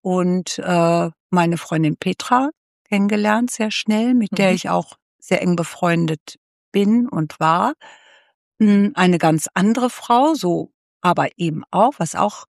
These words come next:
Speaker 1: klassisch ist, sie ist sehr bodenständig.
Speaker 2: Mhm.
Speaker 1: Das ist richtige Ruhrpottlerin. Ihr
Speaker 2: Ja.
Speaker 1: Vater war Steiger, also ganz, ganz
Speaker 2: Ja.
Speaker 1: klar. Und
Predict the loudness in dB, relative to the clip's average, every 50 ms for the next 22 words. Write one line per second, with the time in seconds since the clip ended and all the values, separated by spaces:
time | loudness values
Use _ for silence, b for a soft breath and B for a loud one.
0 | _ _ _ 0 0 0 0 0 -2 -4 -2 -2 0 0 0 0 -2 -6 -8 -8
1 | -8 -6 -4 -4 -4 -2 -2 -2 -2 -2 -2 -4 -6 -4 -2 0 2 2 2 2
2 | 0 0 -2 -2 -2 -2 -4 -6 -8 -10 -8 -6 -6 -6 -6 -8 -8 -6 -2 0
3 | 0 2 2 0 0 -2 -6 _ _ -20 -10 -6 -4 -4 -4 -6 -8 -10 -10 -8
4 | -6 -6 -4 -2 -2 -2 0 2 4 4 4 4 2 -2 -2 -6 -6 -6 -6 -8
5 | -8 -8 -8 -8 -6 -6 -4 -2 0 0 0 0 0 -2 -2 -4 -4 _ -2 0
6 | 0 0 -2 -4 -8 -10 -8 -6 -6 -4 -2 0 2 2 2 2 0 0 0 0
7 | 0 -2 -4 -6